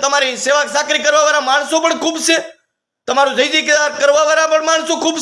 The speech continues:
છે. તમારું મંદિર ઊભું કરો અને એમાં રોજ તમારી પૂજા પાઠ કરો, એનો અમને કોઈને વાંધો નથી. પણ સરદારના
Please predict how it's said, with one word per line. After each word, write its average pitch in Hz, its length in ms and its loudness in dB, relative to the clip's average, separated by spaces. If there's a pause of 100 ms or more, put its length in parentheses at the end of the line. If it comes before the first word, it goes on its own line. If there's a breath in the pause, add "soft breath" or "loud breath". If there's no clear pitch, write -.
છે. 320 100 2 (760)
તમારું 294 320 0 (180)
મંદિર 302 260 2
ઊભું 330 240 -2
કરો 220 180 -2 (880)
અને 214 80 -2
એમાં 262 200 2
રોજ 320 160 2 (100)
તમારી 320 320 0
પૂજા 320 280 0
પાઠ 302 200 0
કરો, 285 160 4
એનો 285 160 2 (100)
અમને 302 180 -2
કોઈને 320 380 0
વાંધો 349 260 0
નથી. 311 320 -8 (1000)
પણ - 180 -6
સરદારના 330 520 0